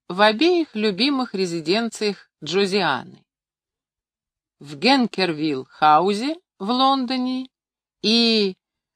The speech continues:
в Корлеоне-лодже-Виндзоре. Оба эти дворца входили в состав наследства лорда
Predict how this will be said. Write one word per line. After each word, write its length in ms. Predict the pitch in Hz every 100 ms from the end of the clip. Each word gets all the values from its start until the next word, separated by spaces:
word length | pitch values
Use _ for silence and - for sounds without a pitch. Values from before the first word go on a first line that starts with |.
| _ _ _
в 220 | - -
Корлеоне-лодже-Виндзоре. 2250 | - 208 190 170 160 180 254 269 269 - - 175 202 254 208 233 220 226 190 139 131 123 - _ _ _ _ _ _ _ _ _ -
Оба 320 | 180 170 185
эти 240 | 175 170
дворца 580 | 151 151 156 - 285 320 _ _ _
входили 560 | - - 147 151 254 254
в 60 | -
состав 640 | 147 139 - 180 233 - _ _
наследства 800 | 170 151 - 156 220 - 175 160
лорда 600 | 135 214 202 208 202